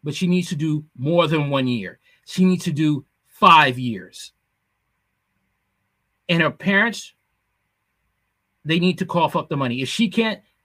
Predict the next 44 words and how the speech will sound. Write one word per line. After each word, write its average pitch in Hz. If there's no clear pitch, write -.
pay, 226
if 139
Carlee 190
can't 226
pay 233
it, 302
oh -
well. 151
Her 175
father 175
works 175
at 180
a 156
bank. 131
He 165
has 147
a 139
good 156
position. 156
He 170
makes 151
good 196
money. 147
We've 151
seen 190
the 190
picture 190
of 156
his 156
house. 254
He 170
makes 160
good 151
money. 127
I 151
don't 185
care 196
if 190
he 202
gotta 175
put 233
the 196
house 180
up. 185